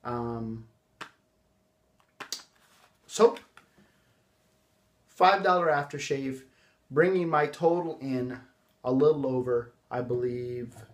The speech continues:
twenty-eight dollars, twenty-eight dollars and nineteen cents if my math is right, for today's budget-friendly shave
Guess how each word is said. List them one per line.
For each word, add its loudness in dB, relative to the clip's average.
twenty-eight -6
dollars, -10
twenty-eight -6
dollars -4
and -10
nineteen -12
cents -10
if -10
my -10
math -10
is -12
right, 2
for 2
today's 2
budget-friendly 2
shave 0